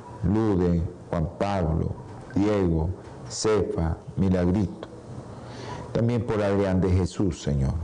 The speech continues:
Y por Isha Milagro, Señor. Problema en su lengua, que se recupere pronto.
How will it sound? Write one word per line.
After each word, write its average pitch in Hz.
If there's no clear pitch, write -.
Y 98
por 104
Isha 104
Milagro, 95
Señor. 73
Problema 98
en 92
su 104
lengua, 107
que 104
se 101
recupere 98
pronto. -